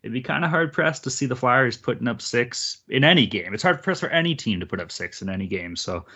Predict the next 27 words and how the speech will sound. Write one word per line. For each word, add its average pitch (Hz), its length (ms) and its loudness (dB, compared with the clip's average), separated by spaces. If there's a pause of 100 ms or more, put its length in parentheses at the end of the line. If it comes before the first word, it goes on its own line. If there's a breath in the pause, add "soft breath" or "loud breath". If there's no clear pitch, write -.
(160 loud breath)
at 104 100 2
five 143 260 4
point 143 220 0
five, 123 340 4
I 107 80 0
don't 123 220 0
hate 113 200 2
the 107 120 0
under. 101 380 2
It 107 100 2
is 117 100 2
a 113 40 -2
bit 113 120 2
of 101 60 2
a 104 60 -2
gamble, 90 360 0
but 92 120 -2
at 95 80 -2
minus, 104 460 0
uh, 90 180 0
one 98 160 0
oh 95 80 0
five, 92 420 -2
I 101 60 -4
don't 101 120 0
mind 95 200 2
that. 90 220 -4